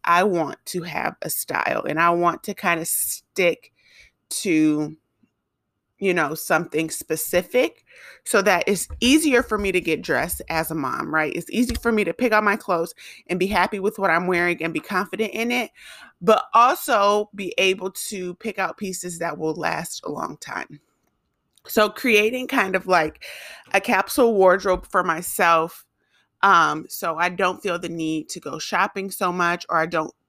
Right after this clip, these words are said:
I don't have stuff to wear when I want to get dressed. Um, I do not get up and do my makeup every day like some women do, some stay-at-home moms do. Um, it doesn't make me feel any better or any worse when I do my makeup.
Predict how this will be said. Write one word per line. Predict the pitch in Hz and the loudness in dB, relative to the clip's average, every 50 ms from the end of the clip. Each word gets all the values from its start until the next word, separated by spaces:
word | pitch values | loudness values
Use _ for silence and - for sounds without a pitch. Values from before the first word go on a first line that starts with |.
| _ _ _ _ _ - | _ _ _ _ _ -2
I | - 180 | -2 -2
don't | 180 175 170 170 170 156 151 - _ - | 0 2 2 2 2 0 -2 -6 _ -18
have | - - 185 185 170 165 | -8 -4 -2 -2 0 -2
stuff | - - - 160 160 - _ _ | -4 -4 -2 -2 -2 -2 _ _
to | - - 175 156 | -10 -6 -6 -2
wear | 147 156 156 147 135 135 131 135 143 160 _ _ - - - _ _ _ | 0 2 2 2 2 0 -2 -4 -6 -10 _ _ -20 -20 -20 _ _ _
when | - 175 165 | -6 -4 -4
I | 165 165 160 | -2 -2 -4
want | 165 156 156 156 151 139 - - - | -4 -2 -2 -2 -2 -2 -4 -6 -10
to | - - 160 | -12 -12 -10
get | - - 110 - - | -8 -6 -8 -8 -8
dressed. | - - 104 71 - - - - - - - - - - _ _ - - - - - _ - | -8 -6 -6 -6 -6 -6 -8 -8 -8 -6 -8 -8 -10 -14 _ _ -20 -20 -20 -20 -20 _ 2
Um, | - 196 196 190 180 175 - - | 4 6 8 8 8 6 4 2
I | - 185 202 | 2 2 2
do | 202 202 220 | 0 0 -2
not | 226 220 208 196 214 - 240 220 | 0 2 2 2 2 0 -2 -2
get | 214 226 190 | 0 2 4
up | 196 202 196 - | 2 2 2 -2
and | - 185 175 | -8 -8 -6
do | 185 185 | -4 -2
my | 175 160 | 0 0
makeup | 156 160 175 180 175 220 208 - | 0 0 0 0 0 -2 -2 0
every | 185 190 190 190 190 | 0 -2 0 0 -2
day | 175 185 175 165 160 156 156 156 - - - | 0 2 2 2 2 2 0 -2 -4 -8 -8
like | 170 160 160 151 147 - - | -4 -2 -2 -2 -2 -4 -8
some | - - - 185 160 170 160 151 - - - | -8 -2 0 2 2 2 2 -2 -6 -8 -6
women | - 170 165 160 165 160 156 165 | -4 -2 0 0 0 0 -2 -2
do, | - 143 151 160 170 | -2 -2 -2 -2 -2
some | - 175 151 165 | -2 -6 -8 -8
stay-at-home | - - 151 151 165 170 185 165 156 160 | -6 -4 -2 -2 0 -2 -2 -4 -4 -2
moms | 156 156 151 165 - - | -2 -2 -4 -6 -8 -8
do. | - 160 156 156 170 _ _ _ _ _ _ - - - - - _ _ _ _ - | -4 -2 -2 -2 -4 _ _ _ _ _ _ -20 -20 -20 -20 -20 _ _ _ _ 2
Um, | 196 190 180 170 170 160 - - | 4 6 6 6 4 2 0 0
it | - 196 202 | 0 2 4
doesn't | 254 254 311 349 311 240 | 4 4 4 4 2 4
make | 196 185 202 | 4 2 2
me | 220 233 233 | 2 0 -2
feel | 220 - 202 190 175 - - | -2 0 2 2 2 4 2
any | 196 214 233 226 | 0 0 0 -2
better | 214 190 180 185 180 160 | -2 -2 -2 -2 -2 -2
or | - 160 - - | -4 -4 -4 -4
any | - 190 196 185 | -4 -2 -2 -2
worse | 175 160 151 156 147 170 185 - - | -2 0 0 2 2 2 0 -2 -2
when | 196 196 | 0 2
I | 196 190 | 2 2
do | 185 190 196 | 2 0 -2
my | 196 196 185 190 | 0 0 0 2
makeup. | 196 190 185 - 208 202 196 - - | 2 0 0 2 2 2 2 2 -2